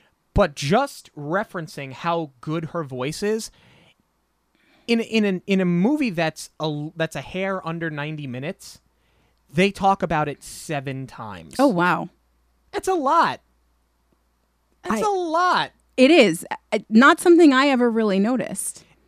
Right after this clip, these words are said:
Speaker 1: It's funny. I, I noticed it even as a kid, but it never really bothered me. But as I've gotten older, I'm like, "Why do they keep talking about it?" And I, it never, it never occurred to me, but on this last viewing that we did, I counted it. Seven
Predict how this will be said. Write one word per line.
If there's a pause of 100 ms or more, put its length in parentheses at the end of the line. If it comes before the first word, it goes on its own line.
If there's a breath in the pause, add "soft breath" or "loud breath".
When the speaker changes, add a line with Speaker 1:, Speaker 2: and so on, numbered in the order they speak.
(140)
Speaker 1:
It's
funny.
I, (340)
I
noticed
it
even
as
a
kid, (760 soft breath)
but
it
never
really
bothered
me. (320)
But
as
I've
gotten
older,
I'm
like, (320)
"Why
do
they
keep
talking
about
it?"
And
I,
it
never, (140)
it
never
occurred
to
me,
but
on
this
last
viewing
that
we
did, (340 soft breath)
I
counted
it. (160)
Seven